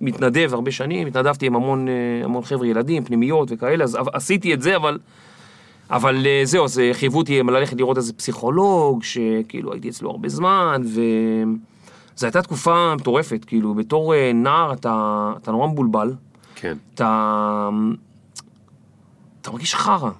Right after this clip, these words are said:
Speaker 1: כאילו, ממש, אתה יודע, אתה, ואתה לא יכול לצאת מזה, כי... נגיד, אני בא ואומר לך, "אל תדאג, יהיה בסדר." כשאתה בתוך חרא, אף אחד לא יכול להגיד לך, "יהיה בסדר." באמת, כאילו,
Speaker 2: כן.
Speaker 1: גם אין מה לנסות.
Speaker 2: אתה
Speaker 1: כל
Speaker 2: לא
Speaker 1: מה
Speaker 2: שומע
Speaker 1: ש-,
Speaker 2: את זה.
Speaker 1: כל מה שאתה יכול לעשות זה להיות אוזן.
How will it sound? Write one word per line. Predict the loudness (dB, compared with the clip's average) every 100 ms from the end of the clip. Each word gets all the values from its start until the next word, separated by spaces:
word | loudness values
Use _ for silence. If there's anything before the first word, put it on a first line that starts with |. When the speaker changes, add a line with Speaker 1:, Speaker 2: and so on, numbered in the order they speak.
| _ -16
Speaker 1:
כאילו, | -4 0
ממש, | 0 2 2 0
אתה | -4
יודע, | -2 2 0
אתה, | 0 0 0 -2
ואתה | -2
לא | 0
יכול | 0
לצאת | 0 0
מזה, | 0 0
כי... | -2 -2 0 0 -2 _ -16 -16 -20 -8
נגיד, | -2 2 4
אני | 2
בא |
ואומר | 0 0
לך, | 0
"אל | 0
תדאג, | 2 0 2
יהיה | 0
בסדר." | 0 0 2 0
כשאתה | -2 -2 0
בתוך | 2 0 0
חרא, | 2 2 2 -2 -6
אף | -4
אחד | 0
לא | 2
יכול | 2
להגיד | 0 0 -2
לך, |
"יהיה | 0 0
בסדר." | 2 2 2
באמת, | 2 2 0
כאילו, | -2 0 2 0 -2
Speaker 2:
כן. | -2 -2 2
Speaker 1:
גם | 2
אין | 4
מה | 4
לנסות. | 2 2 2 0
Speaker 2:
אתה | 0
Speaker 1:
כל | 0
Speaker 2:
לא | 2
Speaker 1:
מה |
Speaker 2:
שומע | 2 2 2
Speaker 1:
ש-, |
Speaker 2:
את | -2
זה. | -8
Speaker 1:
כל | 0
מה | 2
שאתה | 2
יכול | 2
לעשות | 2 2
זה | 2
להיות | 2 2
אוזן. | 0 2